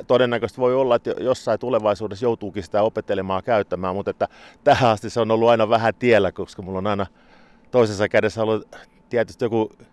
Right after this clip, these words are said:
kitarakassi tai joku muu reppu tai joku tällainen. Ja sitten mä tykkään sit siitä, että toinen käsi on vapaana, koska käsi on just sit se, mikä kertoo, että onko tässä kaide ja mennäänkö ylös ja alle, se kaikki tämmöset. Se helpottaa, että,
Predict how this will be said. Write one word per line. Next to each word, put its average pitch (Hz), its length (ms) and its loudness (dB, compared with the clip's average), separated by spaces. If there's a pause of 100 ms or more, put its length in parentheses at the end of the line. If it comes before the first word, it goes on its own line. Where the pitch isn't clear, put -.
(580)
kitarakassi 101 800 2
tai 101 200 2
joku 113 280 2
muu 110 240 2
reppu 98 400 4
tai 92 180 2
joku 95 200 -4
tällainen. 92 540 2
Ja 95 80 0
sitten 104 200 -8
mä 101 60 -8
tykkään 104 380 -2
sit 104 160 -10
siitä, 104 280 0
että 98 200 -2 (480)
toinen 110 280 6
käsi 104 300 4
on 107 160 2
vapaana, 101 420 4
koska 98 220 -8
käsi 110 380 2
on 90 100 0
just 95 180 -6
sit - 160 -14
se, 101 120 -4
mikä 104 240 -4
kertoo, 98 480 0
että - 180 -2
onko 98 200 -2
tässä 92 240 -4
kaide 95 400 2
ja 82 140 0
mennäänkö 85 420 -6
ylös 85 240 -4
ja 82 80 -6
alle, 76 140 -6
se 80 80 -16
kaikki 82 300 -10
tämmöset. 78 400 -8
Se 104 140 -6 (420)
helpottaa, 92 500 -2
että, 87 220 -6